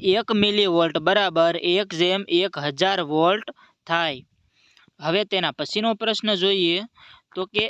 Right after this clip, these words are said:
એક મેગાવોલ્ટ બરાબર ખાલી જગ્યા વોલ્ટ,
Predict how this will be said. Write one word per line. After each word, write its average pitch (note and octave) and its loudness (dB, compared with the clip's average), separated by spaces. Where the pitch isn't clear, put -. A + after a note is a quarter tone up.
એક G3 0
મેગાવોલ્ટ G3 0
બરાબર F3 0
ખાલી E3+ -4
જગ્યા F#3+ -2
વોલ્ટ, E3+ 2